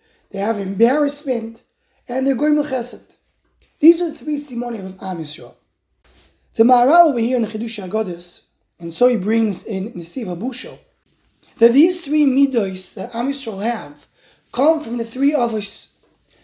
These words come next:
Avraham Avinu, obviously, is the Midas HaChesed. That's the Go-, Goyim Chasadim of Am Yisrael. The Midah of Busha belongs to Yitzchok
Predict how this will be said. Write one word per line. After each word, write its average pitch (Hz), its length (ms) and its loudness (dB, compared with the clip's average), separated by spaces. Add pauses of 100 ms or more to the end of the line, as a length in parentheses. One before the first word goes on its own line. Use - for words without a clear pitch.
(160)
Avraham 294 380 6
Avinu, 277 500 -2
obviously, 240 760 -8 (100)
is 185 160 -8
the 196 80 -6
Midas 226 340 0
HaChesed. 220 600 -2 (360)
That's 277 220 -4
the 254 100 -4
Go-, 196 300 -4
Goyim 254 240 2
Chasadim 220 680 -2
of 233 60 -10
Am 185 140 -8
Yisrael. 147 360 -10 (1120)
The 247 100 2
Midah 311 460 4
of 190 80 -4
Busha 269 360 -2
belongs 233 400 -2
to 247 80 -10
Yitzchok 233 580 -4